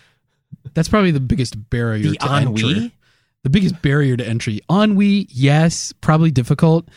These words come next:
Speaker 1: But I think the hardest one is dealing with human intervention when people have mutated animals to be,
Speaker 2: <laughs>
Speaker 1: uh, humongous and anthropomorphic and
Speaker 2: Yeah.
Speaker 1: sentient.
Speaker 2: Yeah.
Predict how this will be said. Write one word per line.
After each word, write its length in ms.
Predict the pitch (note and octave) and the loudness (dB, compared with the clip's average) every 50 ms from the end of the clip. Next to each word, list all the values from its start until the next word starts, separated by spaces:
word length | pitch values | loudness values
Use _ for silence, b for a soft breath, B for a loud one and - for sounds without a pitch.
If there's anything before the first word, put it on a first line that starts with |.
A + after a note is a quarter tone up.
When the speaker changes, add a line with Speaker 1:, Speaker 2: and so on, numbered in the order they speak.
| B B B B B B | B B B B B B
Speaker 1:
But 140 | - D#3+ D#3+ | 2 2 4
I 60 | E3+ | 4
think 160 | E3+ A#3+ B3 - | 2 2 0 0
the 80 | G3+ | -2
hardest 540 | - - - - C3 A#2+ A#2 C3+ D3+ - - | -4 -4 -4 -4 -2 0 0 0 -2 -2 0
one 240 | E3 F3 F3+ F3+ F3 | 0 0 0 0 -2
is 200 | D3 B2+ B2 A#2 | -2 -4 -6 -4
dealing 480 | A2+ C3 C3 C3 C3 B2+ B2+ B2 A#2 A2 | -2 -2 0 0 0 0 -2 -2 -4 -4
with 360 | A2+ A2 G#2+ A2 A2 - _ _ _ _ _ _ _ _ _ | -4 -4 -4 -6 -6 -8 _ _ _ _ _ _ _ _ _
human 360 | - - D#3+ D#3+ D#3 D3 C3+ | -4 0 2 2 2 2 0
intervention 600 | B2+ B2+ B2+ A#2 G#2+ A2+ A#2+ A#2+ - B2 G#2+ G#2 | 0 -2 -2 -2 -2 -2 -4 -4 -4 -6 -6 -6
when 220 | G2+ G2+ G2+ G2+ G2+ | -6 -6 -6 -6 -4
people 300 | - - B2+ A#2 B2+ A2 | -2 -2 -2 0 -2 -2
have 180 | A2+ G2+ G2+ G#2+ | -4 -4 -6 -6
mutated 580 | G#2+ G#2+ A2 A2 - - A2 G#2 G2+ G2 - - | -6 -6 -6 -6 -4 -4 -4 -4 -6 -8 -10 -8
animals 540 | G2+ G#2 G#2 G2+ G2+ F#2+ F#2+ F#2+ F#2+ - | -8 -8 -8 -6 -8 -8 -8 -8 -8 -8
to 160 | - - C3 A2 | -6 -4 -4 -4
be, 260 | G#2 G2+ G2 G2 - b b b b b b b | -4 -6 -8 -8 -10 b b b b b b b
Speaker 2:
<laughs> 80 | A2+ | -10
Speaker 1:
uh, 220 | - G#2 G2+ G2+ G2 | -8 -6 -6 -4 -6
humongous 640 | - - - B2 A2+ A#2+ C3 B2+ A#2 A2+ G#2+ - | -6 -4 -4 -2 0 0 0 0 -2 -4 -4 -6
and 80 | - G#2 | -6 -6
anthropomorphic 880 | G#2 G#2+ A2 - A#2+ - - A2+ G2+ G2+ G#2+ A2 - G2 G2 - - - | -6 -6 -6 -6 -6 -8 -6 -8 -6 -6 -6 -6 -6 -8 -12 -12 -10 -10
and 220 | G2+ G#2 G2+ G2+ | -8 -8 -8 -8
Speaker 2:
Yeah. 40 | - | -8
Speaker 1:
sentient. 520 | - - G#2+ A2 - - G2+ G2 - - - - _ _ - | -6 -6 -6 -6 -6 -8 -8 -8 -10 -12 -16 -20 _ _ -10
Speaker 2:
Yeah. 220 | G#2+ G2 G2 | -8 -6 -6